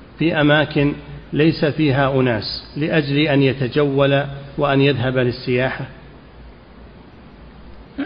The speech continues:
Speaker 2: يجوز السفر لبلاد الكفار إلا لتجارة أو لط-،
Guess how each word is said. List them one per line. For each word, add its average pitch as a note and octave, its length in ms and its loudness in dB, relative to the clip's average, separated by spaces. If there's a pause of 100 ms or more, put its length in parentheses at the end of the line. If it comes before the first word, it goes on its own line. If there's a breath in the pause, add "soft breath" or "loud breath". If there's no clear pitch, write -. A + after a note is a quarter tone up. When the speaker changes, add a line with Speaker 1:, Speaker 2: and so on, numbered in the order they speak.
(140)
Speaker 2:
يجوز C3+ 240 0
السفر C#3+ 560 -2
لبلاد C3+ 640 -2
الكفار D#3 720 -2
إلا E3 460 0 (160)
لتجارة C#3+ 1080 -2
أو C#3+ 240 2
لط-، C3 260 -2